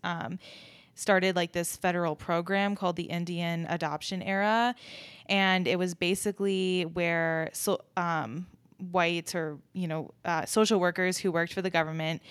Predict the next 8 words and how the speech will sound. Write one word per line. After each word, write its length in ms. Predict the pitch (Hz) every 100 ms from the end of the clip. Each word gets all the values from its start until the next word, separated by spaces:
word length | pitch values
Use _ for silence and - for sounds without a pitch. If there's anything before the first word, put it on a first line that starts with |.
| - - - -
would 260 | 185 180
go 220 | 165 185 180
around 300 | 170 170 175
to 380 | - 180 165 165
Native 260 | 165 165
American 840 | 165 160 160 156 - 165 160 156 156
reservations 960 | 170 165 165 156 156 - 190 208 240 - - - - - -
and 840 | 185 175 170 160 165 156 - -